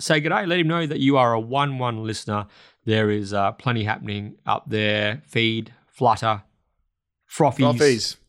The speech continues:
Speaker 1: uh, family atmosphere, big decks. Um,
Speaker 2: <laughs> Loves
Speaker 1: it's,
Speaker 2: big
Speaker 1: it's,
Speaker 2: decks.
Speaker 1: it's, it's just, it's just, it's just, uh, it's got a, a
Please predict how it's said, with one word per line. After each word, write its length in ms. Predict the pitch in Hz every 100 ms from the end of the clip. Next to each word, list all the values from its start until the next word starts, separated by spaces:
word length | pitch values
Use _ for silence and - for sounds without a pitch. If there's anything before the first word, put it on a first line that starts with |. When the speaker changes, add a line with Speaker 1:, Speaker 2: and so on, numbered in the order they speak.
| _ _ -
Speaker 1:
uh, 480 | 104 101 101 101 107 - _
family 440 | - 180 175 151 139
atmosphere, 760 | 139 127 - 123 123 120 117 _ - - - _ _
big 220 | 180 160 117
decks. 560 | 113 113 - - - -
Um, 720 | - 101 101 104 104 113 113 110 - 123
Speaker 2:
<laughs> 300 | - 131 -
Loves 380 | 156 - - -
Speaker 1:
it's, 200 | 107 -
Speaker 2:
big 60 | 120
Speaker 1:
it's, 180 | 98 92
Speaker 2:
decks. 60 | - -
Speaker 1:
it's, 240 | - - _ -
it's 380 | 156 - - -
just, 280 | 226 - - - - -
it's 180 | 139 123
just, 200 | 143 -
it's 240 | - 120 -
just, 240 | 123 -
uh, 180 | 110 104
it's 160 | 69 -
got 160 | 120 104
a, 420 | 101 101 101
a 40 | 98